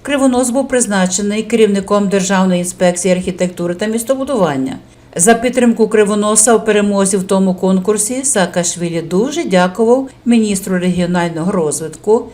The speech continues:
на той час Олексію Чернишову, який зараз очолює Мін'єд, і керівнику Офісу президента Андрію Єрмаку. Особое спасибо министру регионального развития Алексею Чернышов, а также Андрей Ермак,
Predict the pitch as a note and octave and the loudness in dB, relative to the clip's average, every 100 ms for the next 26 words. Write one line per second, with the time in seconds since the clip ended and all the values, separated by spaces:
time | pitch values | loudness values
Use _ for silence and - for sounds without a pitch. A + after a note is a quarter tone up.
0 | - A3+ A3+ A3 G#3+ A3+ G#3+ G#3 G#3+ G#3 | -4 -2 4 4 4 2 2 2 0 0
1 | - A3 G#3 G#3+ G3+ G3+ - G3+ G3 G3+ | 0 0 0 -2 -2 -2 0 2 2 0
2 | F3 F3+ F#3 G#3 F#3+ F#3 F#3 F#3+ F#3 F#3+ | 0 0 0 0 2 4 2 -2 -2 0
3 | F#3 F#3+ F3+ F3 F#3 F#3 E3 F3 F3 - | 2 4 2 4 4 2 2 0 0 -4
4 | - - - F#3+ C#4+ D#4 D4 C4 C4 C4+ | -16 -18 -6 -4 -4 -4 0 0 0 4
5 | B3 A#3 A3+ G3+ G3+ G3 F#3 E3+ E3+ A#3+ | 4 4 -2 -2 0 0 2 0 0 0
6 | B3 G3 E3+ D3+ D#3 F3+ A3 A#3 C#3+ - | 2 2 0 -2 -4 -2 -2 -2 -4 -6
7 | - - - - - - - - G4 D#4+ | -10 -20 -20 -20 -2 0 2 4 4 4
8 | D4+ C#4 C#4 - G#3+ - B3+ A3+ G#3 F#3+ | 2 2 0 0 0 2 2 4 4 4
9 | G#3 - - A#3 G3 G3+ G3+ G#3 G3+ F3+ | 4 2 4 4 4 4 4 4 2 2
10 | F3+ F3+ F#3+ G3 G3 F3+ - G3 G3 - | 2 2 2 0 0 -2 0 0 2 2
11 | A3+ F#3+ - D#3+ D3 C#3+ A3+ D4 F4+ - | 2 2 2 0 0 2 6 6 4 -2
12 | D#3 - C#4 C#4+ C4+ D4+ - F#3 G3 C4+ | -8 0 0 2 0 -2 0 2 4 4
13 | D4 A#3 G3 F#3+ | 4 4 4 0